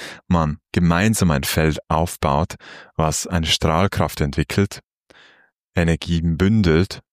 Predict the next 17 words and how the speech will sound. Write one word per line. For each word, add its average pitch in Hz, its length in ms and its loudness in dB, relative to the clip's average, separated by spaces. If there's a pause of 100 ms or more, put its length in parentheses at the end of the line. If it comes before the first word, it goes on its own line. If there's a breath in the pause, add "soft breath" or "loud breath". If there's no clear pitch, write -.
(200)
die 85 80 4
wir 80 100 4
dann 90 260 0
für 85 220 0
Heilung 87 520 2
nutzen 101 360 0
können 67 400 -4 (260)
und 80 160 -2
Erkenntnis. 78 720 -4 (2500 loud breath)
So - 160 2
sind 85 200 2
aus 80 120 0
meiner 90 360 2
Sicht, 67 420 -4 (480)
wenn 80 280 0
wir 80 120 2 (260)
es - 360 -8